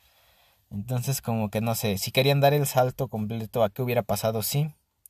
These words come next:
hubieran hecho bien, ¿no? Pareja, tal, tal, tal, se muere.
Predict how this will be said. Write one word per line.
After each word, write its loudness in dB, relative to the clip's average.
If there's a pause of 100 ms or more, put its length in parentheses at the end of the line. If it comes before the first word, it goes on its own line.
(180)
hubieran 0
hecho -2
bien, 0
¿no? 0
Pareja, -2
tal, 0
tal, -4
tal, 0
se -8
muere. -12